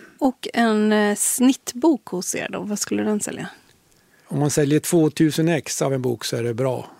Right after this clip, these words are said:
Speaker 1: Så att sälja hundratusen, det
Speaker 2: Ja, det är helt enormt. Alltså, när vi gav ut den, vi, vi trodde på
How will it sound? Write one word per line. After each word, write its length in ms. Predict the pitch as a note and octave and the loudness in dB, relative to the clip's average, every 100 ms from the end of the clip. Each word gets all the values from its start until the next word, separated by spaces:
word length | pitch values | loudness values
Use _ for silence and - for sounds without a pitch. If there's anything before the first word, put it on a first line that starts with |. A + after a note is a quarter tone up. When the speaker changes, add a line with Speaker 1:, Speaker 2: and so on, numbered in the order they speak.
| - | -8
Speaker 1:
Så 160 | - G#3 | 0 0
att 160 | G3 | 0
sälja 440 | - F#3 F3+ F3+ F3+ - | -2 -2 0 0 0 2
hundratusen, 1040 | B3+ A#3+ G#3 G3 F3 - - - C#3 F3+ | 4 4 4 0 -2 -4 -4 -6 -6 -2
det 80 | F3+ | 0
Speaker 2:
Ja, 60 | |
det 260 | F3+ C#3+ B2 | 0 -2 -2
är 160 | A#2 | -6
helt 180 | A#2 A2+ | -12 -6
enormt. 560 | A#2+ B2 B2 G#2+ - - D#3 | -2 0 -2 -4 -14 -12 -10
Alltså, 180 | - F#3+ | -8 -2
när 200 | D3 C#3 | 0 2
vi 80 | |
gav 160 | C3+ C#3+ | 4 6
ut 160 | D#3 D#3 | 4 4
den, 200 | C#3 C3+ | 0 0
vi, 80 | |
vi 200 | C#3 D#3 | 4 4
trodde 420 | D#3 D3+ B2+ A#2 B2+ | 4 2 0 0 -2
på 280 | C3 C3+ | -2 -2